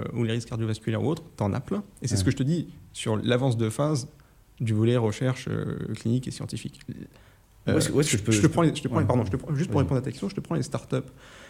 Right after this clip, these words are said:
Speaker 1: euh, de la tech. Je te cite des startups comme Stripe,
Speaker 2: Hmm.
Speaker 1: Twilio,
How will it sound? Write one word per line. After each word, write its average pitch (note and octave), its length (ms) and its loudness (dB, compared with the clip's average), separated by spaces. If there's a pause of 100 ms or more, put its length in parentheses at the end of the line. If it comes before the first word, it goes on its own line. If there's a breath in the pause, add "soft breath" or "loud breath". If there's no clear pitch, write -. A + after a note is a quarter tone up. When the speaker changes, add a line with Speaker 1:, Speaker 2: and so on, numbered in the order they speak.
(320 loud breath)
Speaker 1:
euh, A2+ 420 -2 (680)
de A#2+ 120 0
la G2+ 100 2
tech. - 300 -4 (1120)
Je - 40 -20
te - 80 -8
cite C#3 160 -6
des B2+ 80 -2
startups A#2 240 -6
comme G#2+ 160 -2
Stripe, - 360 -10 (760)
Speaker 2:
Hmm. F#2+ 100 -2 (420)
Speaker 1:
Twilio, A2 440 2